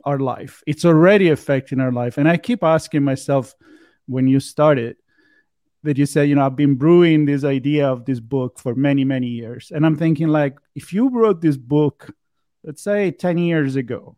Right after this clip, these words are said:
or even twenty years ago, you, you could not write this book probably the way that you're writing it now, because technology has been going so fast.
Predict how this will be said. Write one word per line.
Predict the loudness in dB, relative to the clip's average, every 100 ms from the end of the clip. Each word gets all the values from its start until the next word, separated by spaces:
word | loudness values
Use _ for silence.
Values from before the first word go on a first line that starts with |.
| -16
or | -8
even | -4 0 -2
twenty | 0 0 2 2
years | 0 -2 -8
ago, | -12 -14 -18 _
you, | -14 -12
you | -10 -12 _
could | 0 2 4
not | 2 2 0 -2 -8
write | -10 -10 -10 -16 -20 -20 _ _ _ _ -10
this | -4 -4
book | -2 -4 -4 _ -20 _ -6
probably | -2 0 0 0 -2
the | 0 0
way | 0 0 0
that | 0 -2
you're | -2 -4
writing | -4 -4 -2 -4 -6
it | -8 -6
now, | -4 -4 -4
because | -4 -4 -6
technology | -4 0 2 2 2 0
has | -6 -6
been | -2 -2
going | -2 -6 -8 -14 -18 _ _ _ _ _ _
so | -14 0 0
fast. | 2 -4 -4 -18 -20